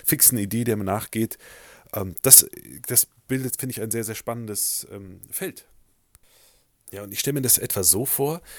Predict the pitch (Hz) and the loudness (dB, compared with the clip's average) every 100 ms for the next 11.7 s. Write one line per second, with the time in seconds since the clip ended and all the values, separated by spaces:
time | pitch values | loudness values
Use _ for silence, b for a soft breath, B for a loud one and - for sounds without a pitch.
0 | B - 107 - 113 107 - 123 - 113 | B 2 4 4 2 -4 -6 -4 -2 -2
1 | - 104 - 113 127 - - 120 - 123 | -4 0 0 2 -2 -2 -4 -4 -4 -6
2 | - 113 - 107 98 98 98 90 95 87 | -4 -2 -2 -2 -6 -4 -2 -2 -2 -6
3 | - 104 90 160 131 107 - - 92 - | -12 -14 -6 -6 -4 -6 -6 -6 0 0
4 | 90 95 - 87 - 85 B B B - | 0 -4 -4 -4 -2 -4 B B B -12
5 | 98 92 107 117 104 117 165 - B B | -6 -4 -4 -6 -4 -2 -2 -6 B B
6 | B _ 120 123 - - 107 98 - 107 | B _ -6 -4 -4 -6 -6 -4 0 2
7 | 147 107 104 - 104 127 139 143 - - | 2 0 -2 0 2 2 0 -2 -6 -14
8 | - 104 92 90 90 95 87 98 - 117 | -8 -6 -4 -6 -8 -10 -4 0 4 6
9 | 117 117 117 117 - 95 98 113 - 101 | 6 2 0 2 2 2 2 2 4 2
10 | - 110 117 98 B B B B B - | 2 4 6 6 B B B B B -2
11 | - 98 107 110 - - | 2 4 4 2 4 2